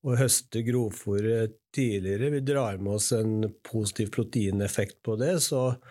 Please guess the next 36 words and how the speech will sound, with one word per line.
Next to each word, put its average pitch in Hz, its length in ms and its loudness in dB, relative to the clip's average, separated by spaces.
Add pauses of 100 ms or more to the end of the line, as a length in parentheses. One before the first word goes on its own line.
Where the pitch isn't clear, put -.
(420)
nå 127 160 -2
tror 147 140 -2
jeg 131 360 2
vi 131 80 2
snakker 127 420 0
fort 101 300 -2
en 110 160 0
seksten, 104 580 2
sytten 95 460 -2
prosent, 104 760 0
eh, 104 1120 0
råprotein 107 680 0
som 131 420 0
et - 680 -4
nivå 135 480 2
som, 139 440 0
eh, 131 460 2 (520)
som 170 140 -2
gjør 113 280 2
at 113 100 -6
vi 131 100 0
da 107 160 0
får 101 320 0
utnyttet 104 560 0
det 104 100 2
norske 98 320 0
kornet 95 380 -2
på 113 100 0
en, 107 240 0
eh, 98 260 0
på 107 160 -2
en 107 100 0
best 98 240 -2
mulig 90 200 0
måte, 90 340 -2
da. - 120 -8